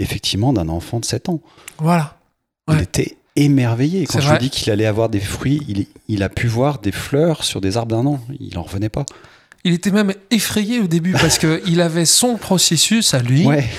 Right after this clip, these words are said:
Speaker 2: Il dit, « Attention, parce que quand tu lui dis, vous voulez qu'on vous aide ? » Il te dit, « Oui, oui, mais attention, parce que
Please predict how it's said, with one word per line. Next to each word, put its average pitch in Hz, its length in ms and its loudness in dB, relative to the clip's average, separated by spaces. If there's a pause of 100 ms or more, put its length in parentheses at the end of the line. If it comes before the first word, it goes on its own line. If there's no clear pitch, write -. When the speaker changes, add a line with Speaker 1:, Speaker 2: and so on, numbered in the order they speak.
(220)
Speaker 2:
Il 127 60 0
dit, « 156 120 2
Attention, 175 460 0
parce 170 180 -2
que 151 640 -2
quand 170 140 0
tu - 160 -2
lui 180 140 4
dis, 180 260 2 (280)
vous 160 160 0
voulez 190 140 2
qu'on 208 140 0
vous 175 280 0
aide ? » 214 240 0 (300)
Il 170 80 0
te 190 120 2
dit, « 180 180 2
Oui, 214 140 4
oui, 240 180 4
mais 180 80 2
attention, 175 420 2
parce 190 220 -2
que 170 80 0